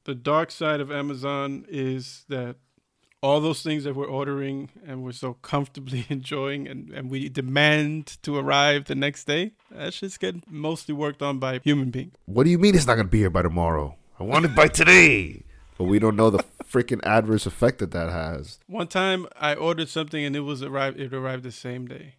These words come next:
Speaker 2: <laughs> That's scary.
Speaker 1: The same day.
Speaker 2: But I think when we order something like that, we're not anticipating that.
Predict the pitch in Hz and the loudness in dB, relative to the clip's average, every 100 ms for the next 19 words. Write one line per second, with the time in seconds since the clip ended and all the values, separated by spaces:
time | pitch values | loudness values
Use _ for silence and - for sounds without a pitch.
0 | - - - - - - - - 90 - | -6 -2 -2 -4 -10 -10 -12 -10 -10 -10
1 | - - - - _ _ 160 127 - 135 | -18 -20 -20 -20 _ _ -16 -14 -12 -10
2 | 127 127 123 120 - - 143 143 160 196 | -10 -10 -12 -14 -18 -8 0 2 2 2
3 | 185 139 120 147 131 143 135 107 95 95 | 2 2 2 4 4 4 0 -4 -6 -6
4 | 90 87 92 92 95 135 151 143 - 107 | -6 -6 -6 -4 -4 -4 -2 -4 -6 -8
5 | 101 - 117 104 - 87 87 85 82 80 | -8 -6 -6 -4 -2 -2 -2 -4 -4 -6